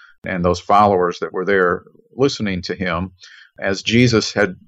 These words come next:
previously told them, the righteousness of God was basically out of their reach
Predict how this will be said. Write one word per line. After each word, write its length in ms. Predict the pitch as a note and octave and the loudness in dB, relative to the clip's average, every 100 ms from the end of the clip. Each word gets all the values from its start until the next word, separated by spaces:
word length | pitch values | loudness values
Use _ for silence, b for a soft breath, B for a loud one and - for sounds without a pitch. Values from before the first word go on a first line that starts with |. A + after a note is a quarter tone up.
| - | -2
previously 520 | B2+ A2 G2+ - G2+ | 0 2 0 0 -2
told 320 | - C#3 A#2 | 2 2 2
them, 340 | F#2 F#2 F#2+ G2 | 0 -2 -4 -6
the 120 | G2+ | -4
righteousness 600 | F#2 G2 A2 A2+ - A#2 | 2 2 2 -2 -4 -2
of 100 | G#2 | -2
God 300 | G#2 A#2+ B2+ | 0 2 2
was 120 | A2+ F#2+ | 0 -4
basically 580 | C3 B2+ A#2 - A2 | -2 -2 -4 -2 0
out 160 | G#2+ A2 | 2 2
of 80 | A2 | 0
their 120 | G2+ | 0
reach 400 | A2 C#3+ - - | -2 -4 -6 -18